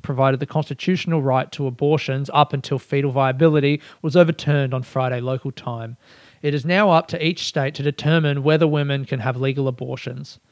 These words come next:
At least ten states have outlawed abortion, with no exception for rape or incest, since the ruling, which means millions have lost their reproductive rights. This has left many of us shaken to the core.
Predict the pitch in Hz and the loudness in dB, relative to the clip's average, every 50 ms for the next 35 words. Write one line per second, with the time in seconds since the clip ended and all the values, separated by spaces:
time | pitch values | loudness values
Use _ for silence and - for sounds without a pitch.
0 | _ _ - - - _ _ - 156 156 151 151 135 - - - 156 165 180 - | _ _ -20 -20 -20 _ _ -8 -2 2 2 2 2 0 -2 -2 0 0 0 -2
1 | - - 147 139 143 139 - 139 135 139 156 160 147 147 143 143 135 127 131 127 | -2 0 0 0 0 -2 -4 -2 2 2 2 2 2 0 0 0 0 -2 -4 -4
2 | 127 123 - - 131 123 123 127 127 131 135 147 151 156 151 - - - 147 160 | -4 -4 -6 -6 -6 -6 -4 -4 -2 0 2 4 4 4 4 4 2 2 2 2
3 | - - 165 160 - - 143 127 135 135 139 143 - 156 151 139 135 143 143 - | 2 0 0 0 0 0 0 2 2 2 2 2 2 2 2 2 2 0 -2 -2
4 | - 135 131 135 127 - - - - - - - - - - 156 147 - - 147 | -2 -2 -2 -2 -2 -4 -8 -20 -20 -20 -20 -20 -20 -8 -4 -4 -4 -2 0 0
5 | 135 156 180 190 190 170 156 151 151 143 139 143 139 - 143 147 143 139 135 123 | 4 6 8 8 8 8 8 6 4 2 0 -2 -2 0 0 0 0 0 -2 -2
6 | 135 143 151 156 160 156 151 151 151 147 - 147 139 123 131 135 139 135 123 - | -2 0 2 4 4 4 4 2 2 0 0 0 -2 0 2 4 4 4 2 0
7 | - 135 127 120 131 135 - - 131 131 123 - - 127 120 120 120 120 135 147 | -4 -6 -4 -2 -2 -2 -2 -2 -4 -4 -4 -6 -8 -10 -8 -6 -6 -6 -6 -8
8 | - - - - - _ _ _ _ _ _ _ _ _ _ _ _ _ _ _ | -10 -14 -20 -20 -20 _ _ _ _ _ _ _ _ _ _ _ _ _ _ _
9 | _ _ _ _ _ _ _ _ _ _ _ _ _ _ _ _ _ _ _ _ | _ _ _ _ _ _ _ _ _ _ _ _ _ _ _ _ _ _ _ _
10 | - - _ _ _ _ _ _ _ - 180 190 185 - 202 143 156 151 147 139 | -20 -20 _ _ _ _ _ _ _ 6 6 6 6 6 2 2 4 6 4 4
11 | - 160 160 156 160 156 147 131 143 131 - - - 139 143 - 147 139 131 139 | 4 4 4 4 4 4 4 2 2 0 0 0 0 0 0 0 -2 -4 -4 -6
12 | - - - 123 120 127 - - | -6 -6 -6 -6 -6 -6 -8 -10